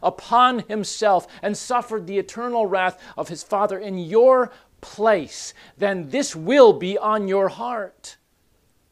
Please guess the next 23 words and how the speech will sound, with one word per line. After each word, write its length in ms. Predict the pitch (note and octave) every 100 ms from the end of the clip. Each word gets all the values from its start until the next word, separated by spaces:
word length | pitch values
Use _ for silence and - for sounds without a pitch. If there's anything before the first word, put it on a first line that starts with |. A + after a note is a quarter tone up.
| _ _ _ -
You'll 220 | C4 C#4
want 160 | D4
to 80 | C#4
tell 260 | A#3+ C#4 C#4
others 320 | C4+ C#4 A#3
of 140 | B3
your 140 | G#3+ B3
joy. 420 | F3 C#4 D#4 D4+
You'll 260 | C4 B3 B3+
want 300 | C4 C4+ F3+
others 480 | G#3+ C4+ C4 A#3
to 160 | - A#3
know 640 | A#3 A3+ B3 C#4+ C#4 A#3
that 180 | G#3+ G3+ - -
about 340 | G3+ B3+ B3+ B3+
this 220 | B3+ -
one 240 | G3 B3
who 180 | A3+ G#3+
has 160 | A3+ -
changed 640 | - - C4+ D4+ C4+ F#3+
your 180 | B3 A#3+
life 500 | A3 G#3+ A#3+ A3 -
entirely, 1160 | A#3 G#3 G3+ - - B3+ C#4 A3+ E3+ C3 A2